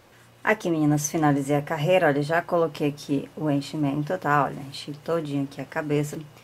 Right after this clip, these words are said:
enchi deixando aqui, olha, um furinho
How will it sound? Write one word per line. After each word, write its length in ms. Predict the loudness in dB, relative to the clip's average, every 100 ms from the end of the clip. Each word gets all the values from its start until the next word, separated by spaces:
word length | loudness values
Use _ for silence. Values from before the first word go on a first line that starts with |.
| -20 -16 -10
enchi 320 | -8 -6 -4
deixando 480 | -4 -4 -4 -2 -2
aqui, 260 | -4 -4
olha, 300 | -2 -2 -4 -10 -12
um 200 | -6 -6 -6 -18 -18 -6
furinho 460 | 0 4 4 2